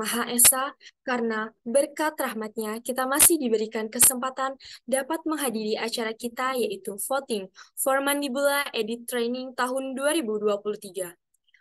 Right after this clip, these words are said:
Untuk meningkatkan soft skill kita semua, khususnya di bidang editing. Meski harus dilaksanakan secara online, semoga tidak menyurutkan antusias kita semua untuk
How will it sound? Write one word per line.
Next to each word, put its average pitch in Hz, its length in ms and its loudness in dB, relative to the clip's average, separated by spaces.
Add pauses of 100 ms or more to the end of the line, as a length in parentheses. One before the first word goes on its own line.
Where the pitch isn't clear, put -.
(180)
Untuk 294 400 -4
meningkatkan 220 560 -4
soft 269 320 6
skill 339 240 -2
kita 220 240 -4
semua, 226 560 -4
khususnya 202 480 2
di 202 160 -6
bidang 233 400 -2 (240)
editing. 214 480 -8 (640)
Meski 262 320 2
harus 294 240 -4
dilaksanakan 214 640 -4
secara 220 400 -6
online, 233 320 -6 (160)
semoga 233 480 2
tidak 208 240 -6
menyurutkan 214 560 -6
antusias 285 640 4
kita 208 240 -6
semua 233 480 -2
untuk 240 240 -6